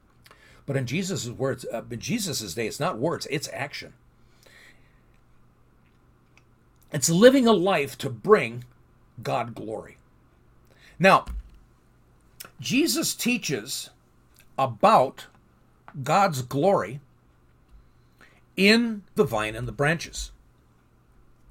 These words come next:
So I'm gonna go to John fifteen and verses five through eight and then verse sixteen. And we read, "I'm the vine and you are the branches. He who abides in me and I in him, he bears much fruit,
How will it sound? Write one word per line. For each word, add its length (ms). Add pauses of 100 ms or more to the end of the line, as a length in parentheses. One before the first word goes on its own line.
(480)
So 140
I'm 80
gonna 120
go 180
to 80
John 420
fifteen 680 (2000)
and 260
verses 420
five 420
through 360
eight 240
and 140
then 180
verse 220
sixteen. 580 (1040)
And 140
we 120
read, 260
"I'm 180
the 80
vine 320
and 100
you 160
are 80
the 80
branches. 520
He 80
who 160
abides 420
in 80
me 160
and 80
I 120
in 120
him, 260
he 120
bears 340
much 220
fruit, 320